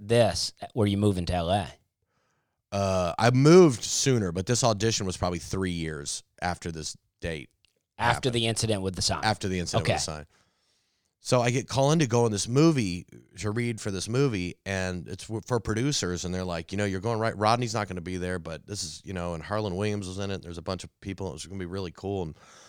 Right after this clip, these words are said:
Speaker 2: I was like, "Oh, man." And I was a prisoner. There were, like, six of us or something. He was in jail or whatever. Um, I, I'm all excited, and I have my lines, and I go in, and I'm looking at the dude. I'm like, "Man,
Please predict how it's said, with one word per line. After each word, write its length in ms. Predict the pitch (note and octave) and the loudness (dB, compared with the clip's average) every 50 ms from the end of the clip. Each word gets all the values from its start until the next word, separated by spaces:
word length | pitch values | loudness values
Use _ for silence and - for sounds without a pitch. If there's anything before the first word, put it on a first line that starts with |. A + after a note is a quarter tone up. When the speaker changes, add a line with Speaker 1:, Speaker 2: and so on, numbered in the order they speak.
| - _ _ _ - | -20 _ _ _ -10
Speaker 2:
I 60 | - | -8
was 100 | G#2 G#2 | -6 -4
like, 140 | F#2 F#2+ - - | -4 -6 -4 -2
"Oh, 240 | C#3 D3 C#3 B2 A#2+ | -2 0 2 2 2
man." 340 | A#2+ C3 C#3+ D3+ D#3+ D#3 C#3 | 4 4 4 4 4 4 2
And 100 | A#2 G#2+ | 2 2
I 40 | G#2+ | 0
was 140 | A2 G2+ | 0 -2
a 60 | G2+ F2+ | -4 -4
prisoner. 640 | - - - - D#3+ D#3+ B2 A2+ F2+ D#2+ D2 C2 - - _ _ _ _ _ _ _ F2+ | -8 -6 2 2 4 4 4 0 -2 -4 -6 -8 -12 -16 _ _ _ _ _ _ _ -10
There 80 | G2+ G#2 | -6 -4
were, 80 | G2+ F#2+ | -2 -2
like, 180 | F2+ F2 E2+ | -2 -4 -4
six 280 | - - - A#2+ G#2+ - | -4 -2 -2 -2 -2 -2
of 120 | G2+ F2 E2+ | -4 -4 -4
us 180 | D#2+ D2 - | -6 -8 -8
or 60 | D2+ | -10
something. 240 | D#2 - F2 D#2+ F2 | -8 -8 -8 -6 -4
He 60 | F#2+ | -4
was 100 | F#2 F2 | -4 -4
in 100 | E2+ E2 | -4 -6
jail 300 | D2+ D#2 E2 E2+ E2 E2 | -6 -6 -6 -6 -4 -6
or 80 | E2 D#2 | -6 -8
whatever. 380 | D2+ D#2 D#2 D#2 D2+ D2+ D2+ - _ _ _ _ _ _ _ _ _ _ _ _ _ _ _ _ - | -10 -10 -10 -10 -12 -12 -14 -16 _ _ _ _ _ _ _ _ _ _ _ _ _ _ _ _ -4
Um, 380 | G2+ G2 F#2+ F#2+ F#2 F2+ F2 F2+ _ _ _ _ _ - | 0 2 2 2 2 0 -2 -6 _ _ _ _ _ -6
I, 160 | G#2 G2+ G2 F#2 F2 - _ - _ _ _ - | -2 -2 -2 -2 -4 -10 _ -20 _ _ _ -4
I'm 140 | G#2+ G#2+ A2 | 0 2 2
all 120 | G#2+ G2+ F#2+ | 2 2 0
excited, 440 | - - - F#2+ F#2 F#2+ G2 G2+ G2+ | -2 -2 -2 0 0 0 0 0 0
and 120 | G2+ F#2+ F2 | 0 0 0
I 40 | F2 | -2
have 140 | F#2 G2+ | -2 -2
my 100 | F#2+ F2+ F2 | -2 -2 -2
lines, 460 | F2 F2 F2 F2+ F#2 F#2 F#2+ F#2 F#2 | -2 -2 -2 -2 -2 -4 -4 -6 -6
and 80 | F2 E2 | -8 -10
I 80 | E2 E2 | -10 -8
go 320 | E2 - G2+ G2+ G2+ G#2 | -4 -4 -2 0 0 0
in, 360 | G#2 G#2+ G#2 G2 F#2 F2 E2 - - | 2 2 0 0 -2 -6 -8 -10 -12
and 80 | F#2 | -12
I'm 140 | F2+ F2+ F#2 | -8 -8 -6
looking 340 | F#2+ A#2+ F3 G3+ - - A2 | -6 -6 -6 -6 -6 -8 -10
at 140 | E2 D#2+ - | -10 -12 -18
the 80 | - D2+ | -18 -18
dude. 480 | C#2+ - D#2+ D2 C2+ C2 C2+ C#2 - - _ _ _ _ _ _ _ _ _ _ _ _ _ _ _ _ _ _ _ _ _ _ | -16 -14 -14 -14 -14 -14 -16 -16 -18 -20 _ _ _ _ _ _ _ _ _ _ _ _ _ _ _ _ _ _ _ _ _ _
I'm 140 | - F#2+ G2+ | -14 -14 -14
like, 220 | F#2 D#2+ C#2+ - | -14 -16 -18 -20
"Man, 540 | - A#3 D4 F3 D3+ A2 F2 D#2+ D#2 C#2+ - | -16 -10 -6 -4 -4 -4 -6 -10 -14 -18 -20